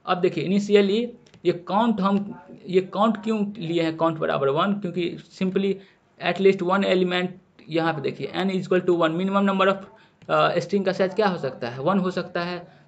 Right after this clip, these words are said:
तो यहाँ पे वन इसीलिए लिए क्योंकि उस string में या तो ज़ीरो या तो वन, एक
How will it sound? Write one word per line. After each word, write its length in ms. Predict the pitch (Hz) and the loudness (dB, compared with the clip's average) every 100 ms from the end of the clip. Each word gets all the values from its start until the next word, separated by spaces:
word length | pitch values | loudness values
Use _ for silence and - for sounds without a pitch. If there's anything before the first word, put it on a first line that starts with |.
| - | -8
तो 60 | |
यहाँ 200 | 160 175 | -4 -2
पे 100 | 170 | 0
वन 220 | 165 185 185 | 0 0 -2
इसीलिए 360 | 185 226 208 | -2 4 6
लिए 260 | 185 165 175 | 6 4 0
क्योंकि 420 | 175 175 180 175 - - | -2 -6 -4 -4 -6 -6
उस 140 | 190 190 | 0 2
string 280 | 190 202 190 | 2 -2 -2
में 100 | 185 | -2
या 80 | |
तो 120 | 185 180 | -2 -2
ज़ीरो 260 | 160 196 | 0 2
या 120 | 185 | 2
तो 120 | 180 180 | 0 -2
वन, 120 | 175 | -4
एक 220 | 170 180 | -4 -4